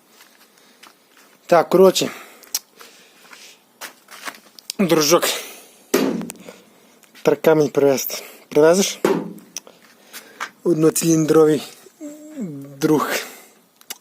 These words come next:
Одноциліндровий. Така історія ще з ременем сталася. Ремінь чомусь привернуло. Перевернуло другим боком.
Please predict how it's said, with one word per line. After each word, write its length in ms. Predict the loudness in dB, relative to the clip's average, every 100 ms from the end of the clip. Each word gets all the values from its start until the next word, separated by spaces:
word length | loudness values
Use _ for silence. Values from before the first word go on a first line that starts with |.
| -20 _ _ _ _ _ _ _ -6
Одноциліндровий. 1160 | -4 -2 -4 -4 -2 0 0 2 2 2 0 -4 -20 _ _ _ _ _ _ _ _ _ _ _ _ _ _ _ _ _ _ _
Така 260 | -4 2 2
історія 440 | 2 2 4 4
ще 140 | 2
з 60 | 0
ременем 280 | 0 0 -2
сталася. 520 | -2 0 0 -2 0
Ремінь 240 | 0 0
чомусь 220 | -4 -6 -6
привернуло. 520 | -6 -2 0 0 0 -10 _ _ _ -20 _ _ _ _ _ _ _
Перевернуло 840 | -6 -4 -2 0 0 0 0 0
другим 280 | 0 -2 -2
боком. 320 | 0 -2 -4